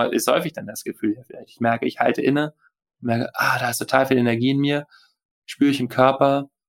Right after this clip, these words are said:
es ist da, ah ja, Angst, Sorge, dass das jetzt irgendwie nicht gut wird, dass ich, dass ich das nicht fertig kriege, ah, möge ich gelassen und konzentriert das weitermachen oder so. Sowas in der Richtung. Und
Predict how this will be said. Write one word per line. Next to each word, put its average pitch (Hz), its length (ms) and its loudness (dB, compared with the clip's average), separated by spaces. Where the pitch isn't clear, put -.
es - 80 -6
ist 135 260 0
da, 131 360 2
ah 123 160 4
ja, 127 280 2
Angst, 135 560 0
Sorge, 127 340 4
dass 120 160 -2
das - 160 -4
jetzt 113 200 -2
irgendwie 117 480 0
nicht 117 320 -4
gut 151 280 -2
wird, 127 440 4
dass - 140 -6
ich, - 180 -4
dass 165 260 -6
ich 139 60 -8
das - 120 -10
nicht 117 140 -8
fertig 131 440 0
kriege, 123 280 -4
ah, 123 260 2
möge 151 280 2
ich - 140 -8
gelassen 107 440 2
und 98 100 -4
konzentriert - 680 -2
das - 160 -12
weitermachen - 720 -10
oder 170 180 -16
so. - 260 -14
Sowas 113 300 -2
in 107 100 -4
der 147 180 -6
Richtung. 110 420 -8
Und 104 300 -10